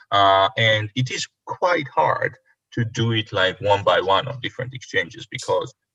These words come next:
you know, the Bitcoin or Ethereum, even though the price differentials could be, mm, quite low, there is, there are still co-, price differentials. That means that there is an opportunity, for example, to make some arbitrage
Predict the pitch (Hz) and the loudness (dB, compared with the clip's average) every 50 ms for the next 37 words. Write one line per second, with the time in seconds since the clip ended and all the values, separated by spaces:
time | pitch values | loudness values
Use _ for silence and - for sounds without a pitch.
0 | - - 95 92 101 104 104 113 113 107 113 - - 92 - 127 - 127 139 127 | -12 -12 -8 -6 -4 -2 0 0 0 0 -2 -8 -14 -18 -14 -6 -4 -4 -4 -2
1 | - 127 117 107 95 95 90 - 107 - - 135 135 131 120 107 104 107 110 113 | -2 -2 -2 -2 -2 -6 -8 -8 -10 -10 -4 -2 0 0 0 0 -2 -2 -4 -2
2 | 107 110 104 104 101 101 98 - - _ - - 104 104 104 104 104 - 98 98 | 0 2 0 0 2 0 -2 -2 -2 _ -6 -2 -2 -2 -2 -6 -14 -10 -10 -10
3 | 98 104 - - - - - 107 101 90 95 92 - - - 101 101 95 - - | -10 -8 -10 -12 -12 -10 -10 -10 -8 -6 -6 -6 -6 -8 -10 -10 -10 -10 -8 -2
4 | - 110 101 - - 127 143 160 135 107 107 - _ - - 113 107 120 160 165 | -2 -2 -2 0 2 6 6 6 6 4 -2 -8 _ 0 0 0 2 2 0 0
5 | 139 - - 110 110 104 104 139 131 - 127 - - 107 - - - - 98 127 | -2 -4 -6 -6 -4 -2 -2 -2 -2 -2 -4 -6 -8 -10 -10 -8 -6 -6 -6 -6
6 | _ - 104 92 92 - - - - - - 95 101 - - 127 - 101 98 - | _ 0 0 0 0 -2 -8 -10 -6 -4 -4 -4 -4 -6 -10 -4 0 0 0 0
7 | - 139 147 139 123 123 120 120 - _ _ - - - _ - 107 104 113 120 | 0 -2 0 2 4 4 4 4 2 _ _ -20 -20 -20 _ -12 -6 -2 0 2
8 | 123 135 131 123 - - - - - 117 113 110 110 110 107 107 110 - - 117 | 2 2 2 0 -2 -4 -10 -8 -6 -2 0 0 0 0 -2 -6 -10 -12 -12 -10
9 | 123 - - - - - - 196 185 160 131 117 104 - 104 98 98 92 101 98 | -8 -4 -6 -6 -6 -6 -10 -8 -6 -4 -6 -6 -4 -4 -6 -6 -4 -4 -4 -4
10 | 98 - 104 98 - - 113 107 107 104 107 107 - - 110 107 110 131 156 - | -2 -2 -6 -6 -6 -8 -6 -4 -2 -2 -2 -2 -2 -2 0 2 2 2 2 0
11 | 147 127 - 101 87 - | -4 -4 -2 -4 -4 -2